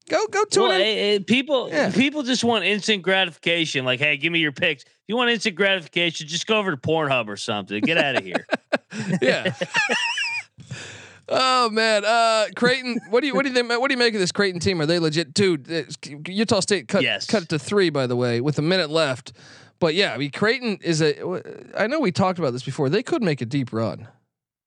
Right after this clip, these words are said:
Speaker 2: I, I love Creighton. They, they looked like a second weekend of Final Four team in November. Got some injuries.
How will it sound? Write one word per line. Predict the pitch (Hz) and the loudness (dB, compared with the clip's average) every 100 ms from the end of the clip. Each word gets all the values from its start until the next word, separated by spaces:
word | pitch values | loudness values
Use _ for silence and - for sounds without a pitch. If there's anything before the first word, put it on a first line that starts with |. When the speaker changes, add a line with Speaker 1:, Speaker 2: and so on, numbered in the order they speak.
| _ _ _ _ - | _ _ _ _ -4
Speaker 2:
I, | 123 143 | 0 0
I | 135 139 | 0 -2
love | 139 127 - | 0 -2 -4
Creighton. | 117 95 90 87 98 - | -4 -4 -4 -8 -10 -6
They, | 135 151 151 | 0 0 0
they | 139 151 156 | 0 0 0
looked | 147 175 - | 0 -2 0
like | 175 151 135 147 | 0 0 0 -2
a | 127 123 117 131 - - | 0 0 -2 -8 -20 -12
second | - 196 180 185 156 | -2 -2 0 -4 -2
weekend | 156 - 160 | -2 0 -2
of | 131 | -2
Final | 156 151 143 | 0 0 0
Four | 147 143 | 0 0
team | 131 147 135 135 | 0 -2 -2 -2
in | 143 151 | 0 0
November. | 147 131 139 139 139 | 0 0 0 0 -2
Got | 123 147 135 | 0 -2 -2
some | 135 | -6
injuries. | - 143 139 139 139 135 131 123 - | -2 -2 0 0 2 2 0 -4 -8